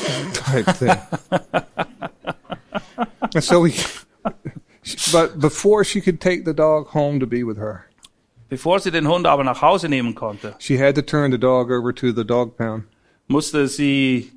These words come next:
Speaker 1: den Hund noch mal abgeben, da wo eben streunende Hunde aufgenommen werden.
Speaker 2: And they kept the dog for ten days.
Speaker 1: Und dort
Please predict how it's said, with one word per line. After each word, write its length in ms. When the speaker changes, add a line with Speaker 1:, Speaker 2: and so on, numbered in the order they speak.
Speaker 1:
den 260
Hund 320
noch 260
mal 220
abgeben, 640
da 220
wo 260
eben 240
streunende 440
Hunde 260
aufgenommen 520
werden. 400
Speaker 2:
And 100
they 80
kept 320
the 80
dog 540
for 440
ten 280
days. 420
Speaker 1:
Und 280
dort 380